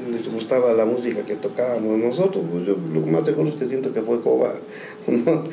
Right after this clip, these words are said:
no tanto como ellos que nos escucháramos, pues no. Pero bueno, total que ya que, ya que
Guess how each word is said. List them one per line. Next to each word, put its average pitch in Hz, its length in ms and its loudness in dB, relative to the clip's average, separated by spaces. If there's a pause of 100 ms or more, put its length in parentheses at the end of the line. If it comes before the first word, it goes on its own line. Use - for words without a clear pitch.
(220)
no 147 180 4
tanto 139 380 2 (460)
como 135 260 6
ellos 165 220 6
que 147 140 4
nos 127 200 4
escucháramos, 135 720 4
pues 113 140 0
no. 110 220 4 (1040)
Pero 107 220 6
bueno, 107 340 4 (600)
total 160 360 4
que 120 220 2 (2000)
ya 131 280 4
que, 110 360 4
ya 127 200 4
que 110 1000 2